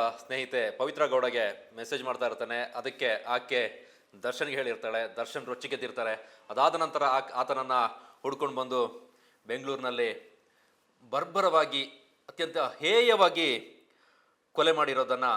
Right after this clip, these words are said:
ಎಲ್ರೂ ನೋಡಿದ್ದಾರೆ. ಆ-, ಆದಂತಹ ಬೆಳವಣಿಗೆ, ಆ ಸಂದರ್ಭದ ಚಿತ್ರಣ ಎಲ್ಲವೂ ಕೂಡ ಈಗ ಕಣ್ಣ ಮುಂದೆ ಇದೆ. ಅದಾದ ನಂತರ ದರ್ಶನ್ ಬಂಧನವಾಗಿತ್ತು. ದರ್ಶನ್ ಬಂಧನ ಆದ ನಂತರದಲ್ಲಿ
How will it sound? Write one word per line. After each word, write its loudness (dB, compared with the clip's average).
ಎಲ್ರೂ -4
ನೋಡಿದ್ದಾರೆ. 2
ಆ-, 2
ಆದಂತಹ 0
ಬೆಳವಣಿಗೆ, -2
ಆ 0
ಸಂದರ್ಭದ 0
ಚಿತ್ರಣ -4
ಎಲ್ಲವೂ 0
ಕೂಡ -2
ಈಗ 4
ಕಣ್ಣ 0
ಮುಂದೆ -2
ಇದೆ. -2
ಅದಾದ 8
ನಂತರ 4
ದರ್ಶನ್ 2
ಬಂಧನವಾಗಿತ್ತು. 0
ದರ್ಶನ್ -4
ಬಂಧನ -2
ಆದ 2
ನಂತರದಲ್ಲಿ -4